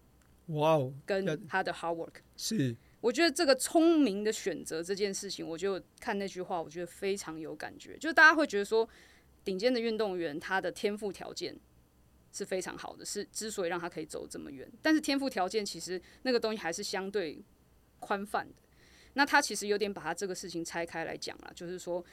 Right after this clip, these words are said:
Speaker 2: 你也是，你要有一定的条件能力，所以你有好的机运啊什么这些的。但是我觉得他说到聪明的选择，就是说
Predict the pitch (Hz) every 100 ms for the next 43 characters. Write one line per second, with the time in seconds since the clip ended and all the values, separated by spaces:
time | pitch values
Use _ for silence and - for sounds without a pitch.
0 | - - _ 170 170 156 165 151 214 196
1 | 165 - 185 196 214 175 175 208 185 170
2 | 160 190 175 160 175 156 180 170 165 151
3 | 151 - - 170 185 190 143 73 - -
4 | - - - - - 277 269 202 175 185
5 | 202 202 202 202 170 _ _ - 233 226
6 | 196 - 143 - 143 254 269 262 269